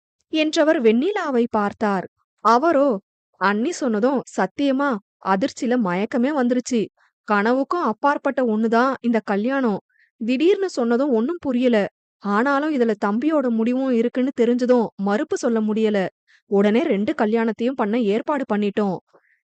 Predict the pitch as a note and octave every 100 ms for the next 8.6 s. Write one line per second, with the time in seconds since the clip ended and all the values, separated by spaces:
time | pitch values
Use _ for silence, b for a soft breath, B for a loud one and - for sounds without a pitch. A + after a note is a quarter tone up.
0 | - C4+ C4 B3 A3+ - A#3+ A3+ D4+ D4
1 | A#3+ G#3 F#3 - _ _ _ _ - C#4
2 | F4 F4 D#4 D#4 D4+ - D4 E4 A4 G#4
3 | D4+ F#4+ F#4 D#4 E4+ E4 C#4 A#3 - _
4 | - C#4+ D4+ C#4+ B3+ F#4+ A4 D4 D#4+ D#4+
5 | D#4 C#4 C4 _ - B3 - A#4+ G4 C#4
6 | C#4+ D4 D4+ C#4 C4 F4 F#4+ D4 C4 C4+
7 | C4+ _ _ - B3 C4+ D#4 G4+ E4+ D#4+
8 | - C4 C#4 C#4+ B3